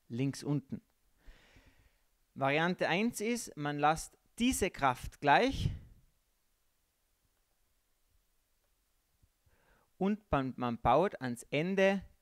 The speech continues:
diese Kraft dazu und von diesem Anfangspunkt bis zu diesem Endpunkt, diese Kraft hier,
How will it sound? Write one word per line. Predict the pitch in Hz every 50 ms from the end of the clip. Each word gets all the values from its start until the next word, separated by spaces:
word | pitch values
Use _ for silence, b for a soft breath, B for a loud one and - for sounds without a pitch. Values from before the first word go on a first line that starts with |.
| _ -
diese | 180 196 196 - 180 -
Kraft | - 127 123 127 131 - - - _ - - _ _ _ _ _ _ _ _ _ _ _ _ _ _ _ _ _ _ _ _ _ _ _ _ _ _ _ _ _ _ _ _ -
dazu | - - - - 180 214 254 277 277 - - _ _ _ _ _ _ _ _ _ _ _ _ _ _ _ _ _ _ _ _ _ _ _ _ -
und | 156 151 -
von | - 139 131 123 -
diesem | - 220 240 262 240 - 202
Anfangspunkt | - - 156 170 180 - - 180 180 - - - 175 170 170 160 - - _ -
bis | 214 220 220 - -
zu | - 170
diesem | 151 160 185 185 175 175
Endpunkt, | - 139 147 160 156 - - 160 160 - - - _ _ _ _ _ _ _ _ _ -
diese | 190 214 220 202 196
Kraft | - - 139 143 156 160 - - -
hier, | - 165 165 165 160 160